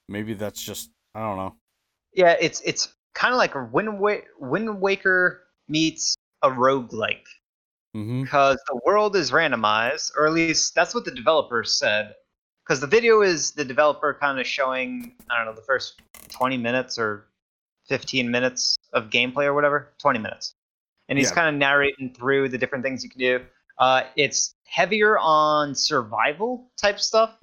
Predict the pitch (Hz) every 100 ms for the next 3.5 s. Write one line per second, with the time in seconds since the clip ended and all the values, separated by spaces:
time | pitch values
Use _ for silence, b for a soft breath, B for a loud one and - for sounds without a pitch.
0 | - - 131 127 139 120 - 175 175 165
1 | - 151 156 156 156 156 151 151 151 151
2 | _ _ - 135 123 - - - 147 165
3 | 165 160 160 135 -